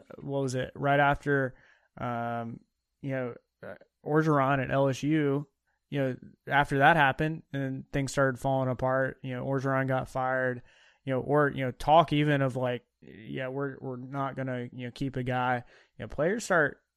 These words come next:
thinking, "Huh, I might transfer." And Auburn's kinda in that spot now. Like, that's kind of the fear, is our guy's gonna leave after Harsin gets fired. Um, I would, I would hope that they would stay,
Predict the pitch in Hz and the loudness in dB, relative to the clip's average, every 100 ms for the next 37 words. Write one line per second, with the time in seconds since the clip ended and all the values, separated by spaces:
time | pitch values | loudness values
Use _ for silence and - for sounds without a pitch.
0 | _ _ 131 147 131 117 117 180 196 127 | _ _ -8 -6 -6 -8 -8 -4 -4 -4
1 | - _ _ - - 151 190 165 160 175 | -10 _ _ -18 -6 -2 -2 -2 -4 -4
2 | - - 120 160 233 - 185 147 127 - | -6 -6 -2 -2 -2 4 6 6 4 -4
3 | 123 - 92 - - - - 135 127 147 | -8 -8 -8 -14 -16 -20 -8 -6 0 2
4 | 180 - 190 156 123 - 190 156 131 - | 2 2 0 0 -4 -2 2 2 0 -6
5 | _ _ _ _ 143 135 120 - - - | _ _ _ _ -4 -4 -4 -10 -10 -2
6 | 131 131 123 127 135 131 135 131 143 147 | 0 0 0 2 2 2 0 0 2 0
7 | 135 139 - _ _ _ 131 127 135 127 | 0 -6 -16 _ _ _ -4 -2 -2 -4
8 | - _ 120 127 131 135 131 131 131 135 | -6 _ -8 -6 -2 0 0 -2 -4 -6
9 | - 151 156 - _ _ _ _ 131 123 | 2 2 2 0 _ _ _ _ -6 -6
10 | 120 131 151 139 - 139 117 120 208 240 | -4 2 4 2 2 0 2 6 6 6
11 | - _ 147 139 143 135 131 - 127 120 | 0 _ 0 2 2 0 -2 -4 -4 -4
12 | 160 | -6